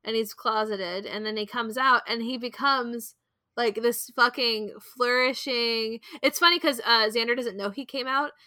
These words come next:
and Xander says something to him about, he goes, "Oh no, the whole team knows I'm gay. It's great." And, like,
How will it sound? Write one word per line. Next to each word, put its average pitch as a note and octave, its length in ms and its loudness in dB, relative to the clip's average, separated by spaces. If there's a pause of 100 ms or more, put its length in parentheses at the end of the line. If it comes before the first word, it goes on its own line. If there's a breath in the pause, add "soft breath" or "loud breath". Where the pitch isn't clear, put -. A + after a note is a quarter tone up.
(180 soft breath)
and A#3 140 2 (200)
Xander B3+ 260 0
says A3+ 240 -4
something G#3+ 300 -4
to A3 100 -8
him G#3 60 -4
about, G3+ 140 -6
he G3 60 -2
goes, G3 200 -4
"Oh B4 160 0
no, G#4+ 120 4
the C#4 80 0
whole D4+ 120 0
team D4+ 200 -6
knows A#3 180 -6
I'm G3 120 -8
gay. E3 240 -10 (160)
It's - 120 -12
great." - 320 0 (380 soft breath)
And, B3+ 120 2
like, B3 260 2